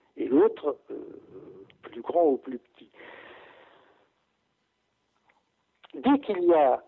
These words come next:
l'articulation de ces deux axes, à mon avis, euh, il y a un fascisme. Tu as un très bon bouquin, pour moi c'est un des meilleurs bouquins sur le fascisme, d'un japonais, appelé, si je ne me trompe pas, Maruyama.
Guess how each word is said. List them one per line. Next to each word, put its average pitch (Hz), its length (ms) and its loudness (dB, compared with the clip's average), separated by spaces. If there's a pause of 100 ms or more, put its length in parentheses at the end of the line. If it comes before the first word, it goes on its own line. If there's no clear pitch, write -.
l'articulation 151 1080 -2
de 110 60 -16 (160)
ces 123 120 -6
deux 180 320 2
axes, 196 220 -2 (300)
à 170 100 0
mon 208 260 2
avis, 135 240 -8 (300)
euh, 117 560 -8
il 113 60 -12
y 117 60 -4
a 110 240 -8 (440)
un 123 40 -20 (100)
fascisme. - 520 -16 (420)
Tu - 80 0
as 311 60 4
un 247 120 4
très - 260 2
bon 196 260 2
bouquin, 117 640 -6 (500)
pour - 180 -14
moi 165 200 0
c'est - 200 -2
un 135 60 2
des 127 140 0
meilleurs 135 400 4
bouquins 110 340 -14
sur 107 220 -10
le 113 60 -18
fascisme, - 500 -16 (380)
d'un 127 300 0 (1000)
japonais, 143 540 -2 (1600)
appelé, 160 420 -2
si 127 80 -14
je 113 80 -14
ne 113 60 -16
me 113 40 -18
trompe - 240 -12
pas, 175 100 0
Maruyama. 127 720 -4